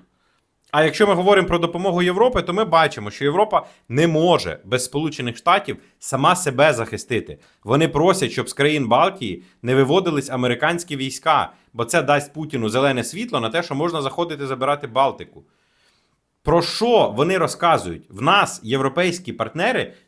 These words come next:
себе не можуть захистити, вони також надіються на Штати.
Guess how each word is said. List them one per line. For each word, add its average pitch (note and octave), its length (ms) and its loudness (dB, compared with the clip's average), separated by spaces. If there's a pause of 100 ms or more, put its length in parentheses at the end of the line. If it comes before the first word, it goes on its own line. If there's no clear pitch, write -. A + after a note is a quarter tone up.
себе D#3 680 2
не A#2 140 -2
можуть B2+ 460 0
захистити, B2+ 640 -6
вони A2+ 180 -4
також E3 320 -6
надіються C#3+ 420 -8
на B2+ 100 -6
Штати. A#2+ 440 -2